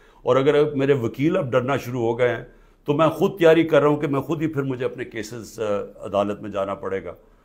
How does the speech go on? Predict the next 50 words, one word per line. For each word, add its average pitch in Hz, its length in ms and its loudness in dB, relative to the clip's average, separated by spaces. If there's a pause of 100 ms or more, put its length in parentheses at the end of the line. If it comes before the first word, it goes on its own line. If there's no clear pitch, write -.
लॉ 113 200 8
पढ़ने 113 320 2
की 107 100 -8
भी 101 100 -4
अब 104 160 -6
कोशिश 104 340 -10
कर 95 180 -6
रहा 85 100 -8
हूँ। 82 100 -18 (500)
समझ 131 280 2
भी, 131 120 -2
वैसे 127 220 2
मैंने 123 220 -2
इतनी 123 240 -4
दफ़ा 127 280 2
अदालतों 113 460 0
के 120 120 -12
चक्कर 120 300 -8
लगाए 117 240 0
हैं 120 100 -8
कि 120 60 -12
मैं 113 160 -10
काफ़ी 110 240 -2
सम-, - 300 -16
समझ 151 260 -4
भी 135 140 -8
गया 107 140 -6
हूँ 101 220 -10 (420)
कि 117 80 -8
कानून 113 360 -4
क्या 113 120 -2
होता 104 280 -6
है। - 80 -16 (460)
तो 147 60 0
मैं 135 200 4
वो 151 180 2
भी, 165 140 -2
तो - 640 -8
लग 143 280 6
तो 190 80 -4
ऐसे 170 260 2
रहा 165 160 6
कि 165 140 -2
वो 156 180 0
वकील 151 340 -2
भी 180 120 -2
आखिर 151 280 4
में 147 120 -4
छोड़ 117 240 -6
जाएंगे, 87 320 -8